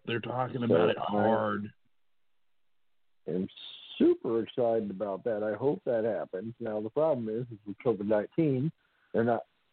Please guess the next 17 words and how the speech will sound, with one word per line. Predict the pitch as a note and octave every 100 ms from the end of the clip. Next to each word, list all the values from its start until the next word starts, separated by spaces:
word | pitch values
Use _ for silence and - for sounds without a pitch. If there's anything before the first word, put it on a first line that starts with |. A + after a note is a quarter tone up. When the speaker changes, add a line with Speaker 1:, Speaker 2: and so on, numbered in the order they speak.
| _
Speaker 2:
I | B2
know | D#3 D#3+
last | D3+ D3 D3+ C#3+ -
season, | C#3+ C#3+ C#3
at | B2+
the | A#2 -
end | C3+ C#3
of | B2
the | G#2 A2
season, | - A#2 A2 A#2 A2+
w-, | A2 - -
into | A#2 A#2+ B2
the | A2
playoffs, | - A2+ A2 G#2+ G#2+ - - _ -
they | G#2+
didn't | G#2+ G#2+
let | A2+